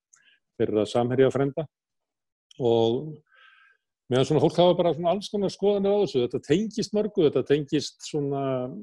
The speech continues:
hvernig auður færist á milli kynslóða. Eh, það hefur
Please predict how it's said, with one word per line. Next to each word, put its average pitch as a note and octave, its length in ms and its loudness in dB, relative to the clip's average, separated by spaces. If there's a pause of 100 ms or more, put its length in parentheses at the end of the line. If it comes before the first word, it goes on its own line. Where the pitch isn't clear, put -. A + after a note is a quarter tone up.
(500)
hvernig B2+ 320 2
auður F#3 480 4
færist F3+ 340 2
á F3+ 160 2
milli F3+ 380 0 (100)
kynslóða. G3+ 480 0 (800)
Eh, B2 540 -12 (240)
það G#2+ 180 -2
hefur A2 240 2